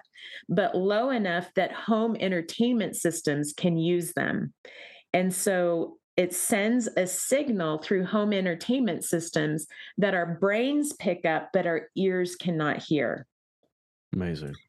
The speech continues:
Speaker 1: In nineteen ninety-three, there's a patent number five two one three five six two. And this is the method of inducing mental, emotional, and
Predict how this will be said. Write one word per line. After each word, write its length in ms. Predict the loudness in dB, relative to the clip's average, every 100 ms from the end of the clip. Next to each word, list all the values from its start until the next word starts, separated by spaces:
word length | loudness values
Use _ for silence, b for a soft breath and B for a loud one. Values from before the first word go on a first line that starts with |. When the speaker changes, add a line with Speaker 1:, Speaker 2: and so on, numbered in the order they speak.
| _ _ _ _ _ 0
Speaker 1:
In 140 | 2
nineteen 480 | 2 0 0 2 2
ninety-three, 720 | 2 2 0 -2 -2 0 2
there's 240 | 2 0 -2
a 80 |
patent 720 | -4 -2 0 0 0 -2 -4 -2
number 340 | 0 2 2 0
five 680 | -2 -2 0 0 -2 -4 -6
two 280 | -2 0
one 300 | 0 0 0
three 500 | -2 -2 0 0 -2 -4
five 300 | -2 0 -2
six 420 | -2 -4 -4 -8
two. 560 | -10 0 2 2 0 -4 B B B B B 0
And 160 | 2
this 140 | 2 0
is 120 | 0
the 120 | 0
method 500 | 0 0 0 -2 0 -2
of 120 | -2
inducing 680 | -2 0 -2 0 0 0 0
mental, 480 | 0 0 0 0
emotional, 640 | 0 0 0 -2 -2 -2 0
and 220 | 0 -2